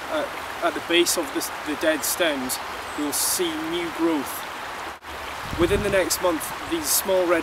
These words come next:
buds will transform into large green stems, beginning off, uh, beginning to look like asparagus in appearance, and then they will transform into something that looks more like bamboo.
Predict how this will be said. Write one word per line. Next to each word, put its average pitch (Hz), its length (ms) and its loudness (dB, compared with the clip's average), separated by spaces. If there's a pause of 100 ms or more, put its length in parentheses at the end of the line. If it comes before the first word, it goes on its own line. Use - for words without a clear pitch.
(120)
buds 160 320 2
will 156 140 0
transform 165 720 0
into 151 380 0 (880)
large 320 340 4 (120)
green 339 320 4
stems, - 580 10 (800)
beginning 190 320 2
off, 180 160 4 (160)
uh, 170 140 2
beginning 190 380 4
to - 160 -2
look 165 260 4
like 151 160 4 (680)
asparagus - 800 8 (400)
in - 80 4
appearance, - 580 2 (680)
and 285 160 0
then 156 180 4
they 160 80 2
will 151 220 0 (260)
transform 180 540 0
into - 420 -2
something 320 320 0
that 302 180 0
looks 330 220 0
more - 160 0
like 147 140 2 (120)
bamboo. 151 520 2